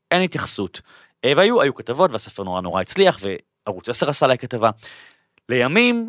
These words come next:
אחרי שבע שנים, ערוץ שתים עשרה באו לעשות כתבה, אילן לוקאץ', ורואים בכתבה, היא נמצאת גם ביוטיוב, שאני אומר לאילן לוקאץ', יצא קצת כאילו שאני אומר את זה בכעס, כי חתכו אותי כזה, "איפה הייתם? איפה הייתם עד היום? עכשיו אתה בא אליי?"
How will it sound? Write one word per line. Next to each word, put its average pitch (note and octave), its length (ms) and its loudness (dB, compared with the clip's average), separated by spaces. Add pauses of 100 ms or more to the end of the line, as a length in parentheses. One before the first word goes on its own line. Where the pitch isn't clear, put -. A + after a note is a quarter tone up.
(100)
אחרי - 280 0
שבע F3+ 240 2
שנים, G#3 480 0 (420)
ערוץ C3 260 -4
שתים C3 240 2
עשרה A#2+ 300 2 (160)
באו G2+ 280 2
לעשות G2+ 220 -6
כתבה, G2 420 0
אילן A2 220 -4
לוקאץ', G2+ 560 0
ורואים A#2 760 -4
בכתבה, A2 400 0
היא A2+ 120 0
נמצאת G2 280 -4
גם G2+ 160 -2
ביוטיוב, F#2 720 4 (360)
שאני G#2+ 160 -6
אומר B2+ 140 0
לאילן C3 260 2
לוקאץ', B2+ 480 2 (420)
יצא A2 180 -2
קצת - 200 0
כאילו B2 180 2
שאני A2+ 100 0
אומר A2+ 120 2
את A2 60 -2
זה G#2 60 -8
בכעס, A#2 320 0
כי - 140 -10
חתכו - 260 0
אותי B2 160 2
כזה, F2+ 460 -2 (400)
"איפה E3 220 4
הייתם? E3 220 -2 (120)
איפה E3 200 -2
הייתם D#3+ 180 -4
עד C3 100 -4
היום? A2+ 300 -2 (160)
עכשיו - 260 0
אתה C#3 120 -6
בא A#2 140 2
אליי?" D#3 300 4